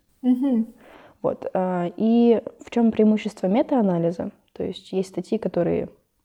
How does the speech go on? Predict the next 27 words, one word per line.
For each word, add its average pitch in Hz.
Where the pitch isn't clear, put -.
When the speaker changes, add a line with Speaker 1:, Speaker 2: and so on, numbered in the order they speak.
Speaker 2:
клинические 220
исследования 196
проводили, 175
какие-то -
собирали 175
когорты, 208
эм, 165
сто -
человек, 190
может, 175
двести -
человек. -
Но 208
это 208
обычно 180
одна 175
какая-то 175
больница 175
одного 170
города. 165
В 196
метаанализе 214
мы 185
берём 180
все 180
эти 175
статьи 240